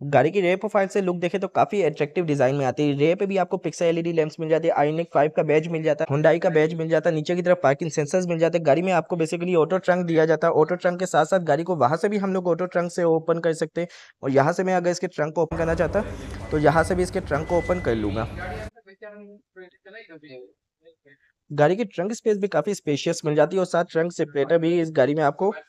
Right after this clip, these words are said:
ऑफर किया जाता है। गाड़ी के ट्रंक को मैं क्लोज करना चाहता हूँ तो यहाँ पे आपको basically इलेक्ट्रिकल बटन मिलेगा जिससे हम क्लोज कर सकते हैं। उसके अलावा मैं यहाँ से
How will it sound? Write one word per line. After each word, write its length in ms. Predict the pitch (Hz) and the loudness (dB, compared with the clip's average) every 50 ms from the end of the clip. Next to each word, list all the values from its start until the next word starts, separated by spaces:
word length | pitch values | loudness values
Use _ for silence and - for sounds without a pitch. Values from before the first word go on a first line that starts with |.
| _ _ - | _ _ -2
ऑफर 220 | 147 143 - 156 151 | 0 0 0 0 0
किया 200 | 151 131 139 147 | 2 2 2 4
जाता 260 | 151 143 123 123 - | 4 2 0 0 2
है। 20 | 156 | 4
गाड़ी 160 | 147 143 165 | 4 4 4
के 100 | 196 220 | 2 -2
ट्रंक 240 | 208 - 190 185 185 | -2 0 0 0 0
को 60 | 208 208 | 0 -2
मैं 120 | 202 202 | -2 -2
क्लोज 260 | 202 165 147 160 175 | 0 2 2 2 2
करना 240 | - 202 196 196 196 | 0 -2 -2 0 0
चाहता 260 | 185 196 185 185 196 | 0 0 0 0 0
हूँ 60 | 196 | -2
तो 80 | 190 196 | -2 0
यहाँ 220 | 165 139 131 147 | 2 2 2 2
पे 100 | 151 - | 2 0
आपको 200 | 190 175 175 - | 0 0 0 0
basically 400 | 190 165 156 - 180 175 190 190 | -2 -4 -4 -4 -6 -4 -4 -2
इलेक्ट्रिकल 420 | 190 175 156 151 - 170 170 190 185 | 0 0 -2 -2 -2 -4 -6 -4 -4
बटन 260 | 165 147 139 156 156 | -2 -2 -2 -2 -2
मिलेगा 240 | 151 139 131 131 139 | 0 0 0 0 0
जिससे 240 | 143 147 139 - 170 | 0 -2 -2 -2 -2
हम 120 | 165 165 | -4 -4
क्लोज 280 | 147 - 147 143 135 - | -2 0 0 0 0 0
कर 120 | - 139 | -2 -2
सकते 200 | 127 135 - - | -2 -2 -2 0
हैं। 40 | 165 | 0
उसके 180 | 151 147 - 185 | 0 0 0 2
अलावा 200 | 170 165 175 185 | 4 4 4 2
मैं 160 | 180 180 180 | 2 0 0
यहाँ 240 | 180 165 131 131 151 | 0 2 2 2 0
से 200 | 160 - 190 202 | 0 -2 -2 -4